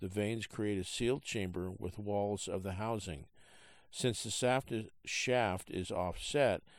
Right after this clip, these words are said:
the chambers change in volume and produce a vacuum on the outlet side when turned.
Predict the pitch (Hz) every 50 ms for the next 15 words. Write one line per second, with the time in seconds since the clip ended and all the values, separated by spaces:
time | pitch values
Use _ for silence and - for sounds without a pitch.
0 | - - - - - - - - 123 120 123 123 135 127 - - - 131 120 120
1 | 117 110 120 127 120 107 101 92 92 92 92 95 98 95 98 92 92 98 - 107
2 | 104 104 - - - 95 92 90 104 107 113 117 - - 113 101 98 - - 92
3 | 92 98 95 - - - 104 117 127 - 110 104 98 - - - 95 87 90 90
4 | 92 92 95 92 90 - - 127 131 123 104 82 73 -